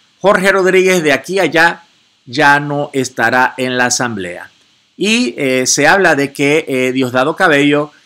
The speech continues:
eh, podría reemplazarlo como presidente de la asamblea, ya que, eh, Diosdado,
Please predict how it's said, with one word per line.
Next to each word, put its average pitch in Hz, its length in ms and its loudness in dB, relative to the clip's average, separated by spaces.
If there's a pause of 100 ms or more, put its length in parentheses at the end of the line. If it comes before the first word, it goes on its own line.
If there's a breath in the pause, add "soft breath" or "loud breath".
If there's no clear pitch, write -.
(160 soft breath)
eh, 135 220 -2
podría 143 480 2
reemplazarlo 147 1040 0
como 123 220 -6
presidente 131 840 0
de 123 140 0
la 120 160 4
asamblea, 131 840 0 (380 soft breath)
ya 147 320 -2
que, 143 340 0
eh, 120 640 -2 (100)
Diosdado, 143 760 -2